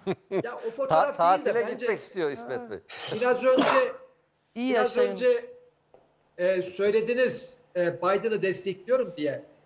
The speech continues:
Speaker 1: Yani destekliyorum demiyor da Biden diyor öyle söylendiği gibi değil diyor.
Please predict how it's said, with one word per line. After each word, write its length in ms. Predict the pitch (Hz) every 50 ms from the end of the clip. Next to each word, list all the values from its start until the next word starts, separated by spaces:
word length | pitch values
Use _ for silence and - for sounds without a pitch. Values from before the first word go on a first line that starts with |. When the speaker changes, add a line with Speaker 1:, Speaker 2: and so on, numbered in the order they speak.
| _ _ -
Speaker 1:
Yani 200 | 165 170 165 165
destekliyorum 600 | 190 180 - - 220 214 220 226 226 208 202 185
demiyor 280 | 214 240 285 285 254 -
da 140 | 175 165 -
Biden 380 | 185 190 202 165 208 208 202 - -
diyor 180 | 202 202 202
öyle 200 | 202 190 190 190
söylendiği 480 | 180 190 190 190 190 202 202 190 208 202
gibi 260 | 170 202 170 190 -
değil 260 | 190 208 233 220 170
diyor. 220 | 170 165 143 -